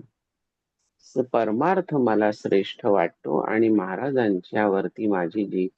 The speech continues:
अविचल अशी श्रद्धा आहे, त्या श्रद्धेपोटी मी हे सगळं अध्यात्माच्या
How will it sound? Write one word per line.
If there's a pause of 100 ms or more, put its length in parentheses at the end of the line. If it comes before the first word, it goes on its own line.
(460)
अविचल
अशी
श्रद्धा
आहे, (500)
त्या
श्रद्धेपोटी (240)
मी (100)
हे
सगळं (580)
अध्यात्माच्या